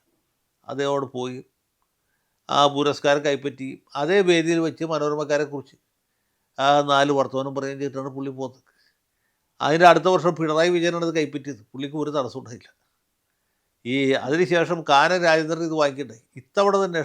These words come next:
ഷോർട്ട് ലിസ്റ്റ് ചെയ്യപ്പെട്ട നാല് പേരിൽ ഒരാൾ ബിനോയ് വിശ്വമാണ്. ഇനി ബിനോയ് വിശ്വത്തെ ന്യൂസ് മേക്കറായിട്ട് തിരഞ്ഞെടുത്ത് കഴിഞ്ഞാൽ മനോരമയിൽ നിന്ന്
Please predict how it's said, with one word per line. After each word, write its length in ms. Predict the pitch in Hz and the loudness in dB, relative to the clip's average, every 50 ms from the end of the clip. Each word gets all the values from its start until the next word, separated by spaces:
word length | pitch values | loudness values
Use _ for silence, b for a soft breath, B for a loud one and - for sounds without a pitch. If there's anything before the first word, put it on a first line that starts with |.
| - | -4
ഷോർട്ട് 260 | - 147 147 151 147 151 | -2 -2 -4 -4 -4 -6
ലിസ്റ്റ് 180 | 160 160 - - | -8 -8 -6 -6
ചെയ്യപ്പെട്ട 280 | 165 160 147 156 135 160 151 147 139 | -6 -6 -6 -6 -6 -6 -4 -4 -2
നാല് 200 | 131 135 143 151 151 | -2 -2 -2 -2 -2
പേരിൽ 180 | 151 143 143 147 143 | -2 -2 -2 -4 -2
ഒരാൾ 180 | 139 139 139 147 139 139 | -2 -2 -2 -2 -4 -4
ബിനോയ് 260 | 135 135 147 156 165 165 | -4 -4 -2 0 0 0
വിശ്വമാണ്. 320 | - - - 147 135 - _ _ _ _ _ _ _ _ _ _ _ _ _ _ _ _ _ - 139 | -2 -4 -6 -8 -8 -8 _ _ _ _ _ _ _ _ _ _ _ _ _ _ _ _ _ -4 -2
ഇനി 120 | 156 160 170 156 | 0 2 2 2
ബിനോയ് 260 | 151 156 165 180 190 185 | 2 2 4 4 2 2
വിശ്വത്തെ 320 | 170 139 160 147 151 165 156 151 135 - _ - 143 | 2 0 -2 -4 -2 -2 -2 -2 -4 -10 _ -12 -6
ന്യൂസ് 200 | 156 160 151 - 156 | -6 -6 -6 -4 -4
മേക്കറായിട്ട് 400 | 151 151 147 160 151 151 147 147 139 | -4 -2 0 0 -2 -2 -2 -2 -2
തിരഞ്ഞെടുത്ത് 400 | 147 139 143 147 147 139 135 147 139 | -2 0 0 -2 -4 -4 -4 -4 -4
കഴിഞ്ഞാൽ 240 | 127 123 117 - _ _ _ _ _ _ _ _ _ _ _ _ _ _ _ - 123 | -4 -6 -8 -12 _ _ _ _ _ _ _ _ _ _ _ _ _ _ _ -2 0
മനോരമയിൽ 440 | 139 156 170 180 185 180 180 180 175 175 | 4 6 8 8 6 6 4 2 0 -2
നിന്ന് 160 | 175 170 | -2 -4